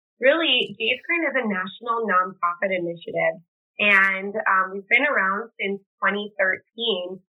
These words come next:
with a goal of offering community education and also providing access in the country twenty-four seven for Jewish genetic diseases.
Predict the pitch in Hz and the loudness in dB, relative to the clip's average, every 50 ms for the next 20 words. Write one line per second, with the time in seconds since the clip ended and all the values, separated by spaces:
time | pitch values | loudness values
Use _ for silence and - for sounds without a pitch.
0 | _ _ - 220 226 226 - - 240 214 - 196 208 214 233 247 269 269 - 220 | _ _ 2 4 4 4 4 0 -2 0 -2 -2 -2 -2 0 2 2 2 2 2
1 | 214 208 202 202 - 190 196 208 - - 208 214 208 196 196 196 - - 202 202 | 2 0 0 0 0 0 0 0 -2 -2 0 2 2 2 0 -2 -8 -10 -8 -6
2 | 202 214 226 247 247 254 240 - - 202 196 - 190 185 - - 185 185 196 196 | -6 -4 -4 -4 -4 -2 0 2 2 2 2 0 -6 -12 -12 -14 -14 -14 -12 -6
3 | - - 277 285 277 294 294 _ _ _ _ _ - 202 220 220 - 240 269 285 | -2 0 0 0 0 -2 -8 _ _ _ _ _ -4 -4 2 6 6 6 6 6
4 | 285 - 269 262 - - 240 208 220 214 226 220 214 208 202 - - - 196 214 | 2 0 -4 -4 -4 -6 -4 0 2 2 2 2 0 -2 -2 0 2 2 2 2
5 | 220 - - - 196 180 180 190 196 - _ _ _ _ _ _ _ _ _ _ | 0 -4 -4 -2 -2 0 0 -2 -4 -10 _ _ _ _ _ _ _ _ _ _
6 | _ _ _ _ _ _ - 262 262 247 - - 196 196 190 - 196 190 190 185 | _ _ _ _ _ _ 2 4 4 4 4 2 -2 -2 -2 -4 -4 -6 -6 -8
7 | - - - 233 240 254 254 247 - 226 208 202 196 - - 190 185 185 214 233 | -10 -4 -2 -2 0 0 -2 -2 0 2 2 2 2 -2 -6 -6 -4 0 2 2
8 | 247 254 269 269 262 _ _ _ _ _ _ 220 214 208 208 202 202 196 - 202 | 2 2 0 -2 -8 _ _ _ _ _ _ -4 0 2 2 2 2 0 -4 -4
9 | 196 202 202 202 - - 226 208 185 180 185 185 180 - - 175 170 165 175 175 | -2 -4 -4 -6 -6 -6 -2 -2 0 0 0 -2 -4 -6 -12 -14 -12 -10 -8 -8
10 | 170 175 170 - - - - 196 | -6 0 4 4 6 6 4 0